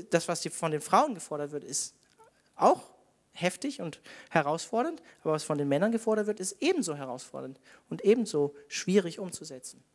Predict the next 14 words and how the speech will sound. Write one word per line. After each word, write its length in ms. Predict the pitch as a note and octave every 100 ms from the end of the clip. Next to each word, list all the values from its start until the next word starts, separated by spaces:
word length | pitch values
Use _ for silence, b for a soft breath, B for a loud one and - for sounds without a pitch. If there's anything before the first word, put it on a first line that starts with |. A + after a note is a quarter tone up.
| b b b b _
weil 120 | C3+
die 60 | C3+
Männer 300 | C#3 D#3+ F#3+
ihre 180 | E3+ E3+
Frauen 340 | - C#3+ F#3
so 120 | F3+
lieben 240 | E3+ F3+ F#3+
sollen, 240 | F#3 F3+
wie 80 | F3
Christus 400 | - F3+ G3+ -
die 100 | G#3
Gemeinde 420 | G#3 F#3 D#3+ A#2+
geliebt 320 | - - -
hat. 180 | -